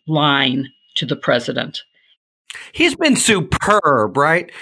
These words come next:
Speaker 2: I mean, he's been a superb prosecutor is what he's been, hasn't he? You know, the, these mini closings, eh, there's been, a, no, there was nothing like that in either Watergate or Clinton, I think.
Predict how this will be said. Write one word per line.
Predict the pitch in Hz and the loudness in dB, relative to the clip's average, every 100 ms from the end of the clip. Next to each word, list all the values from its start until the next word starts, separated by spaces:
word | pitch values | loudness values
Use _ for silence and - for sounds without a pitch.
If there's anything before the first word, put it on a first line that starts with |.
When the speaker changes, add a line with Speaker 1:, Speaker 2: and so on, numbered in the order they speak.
| - - | -10 -2
Speaker 2:
I | |
mean, | 175 196 | 0 2
he's | 269 | 2
been | 269 214 | 2 2
a | |
superb | 185 202 170 190 180 - - | 2 0 0 2 2 -2 -6
prosecutor | - 226 247 - 147 - 135 117 | -2 2 2 0 -4 0 2 2
is | 107 110 117 | 0 -2 0
what | 120 | 0
he's | 117 110 90 | 0 -4 -2
been, | 113 98 | -2 -2
hasn't | 131 165 180 | -2 -2 -2
he? | 180 151 | -2 0
You | 160 | 0
know, | 143 135 | 2 2
the, | 135 131 - - - | 2 2 -2 -14 -2
these | 135 131 | 0 2
mini | 143 156 139 | 2 2 0
closings, | - 143 147 135 147 143 135 - | 0 2 2 2 2 2 0 -2
eh, | - 147 | -2 2
there's | 160 151 | 2 2
been, | 160 240 233 | 2 2 2
a, | 165 | 0
no, | 165 190 233 | -2 0 2
there | 233 | 4
was | 233 | 2
nothing | 254 208 | 2 2
like | 220 233 | 2 2
that | 202 143 | 0 2
in | 131 135 | 2 2
either | 127 127 | 2 2
Watergate | 123 123 123 113 127 117 | 2 2 2 2 2 0
or | 107 117 | 0 -2
Clinton, | - 151 147 113 | -2 -6 -4 -2
I | 98 | -2
think. | 92 - 98 87 | -4 -4 -4 -6